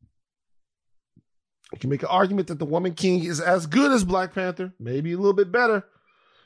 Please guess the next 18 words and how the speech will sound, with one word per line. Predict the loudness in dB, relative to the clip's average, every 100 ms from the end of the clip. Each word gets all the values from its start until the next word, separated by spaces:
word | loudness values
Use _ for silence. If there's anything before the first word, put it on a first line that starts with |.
| _ _
But, | 4 4 2 _ _ 0
um, | 2 2 -2 -6 -12 -16 _ _ _ _ _ _ _ _
no, | 0
Black | 2 2
Panther, | 0 0 0
I | 0
loved | 2 2 0 -2
Black | -4 -2
Panther. | -6 -8 -10
I | -10
loved | -6 -6 -6
The |
Woman | -8 -8 -10
King. | -12 -12 -12 -16 _ _ _ -4
Both | -4 -4
really | -6 -6 -6
great | -8 -10
movies. | -12 -18 -20 -20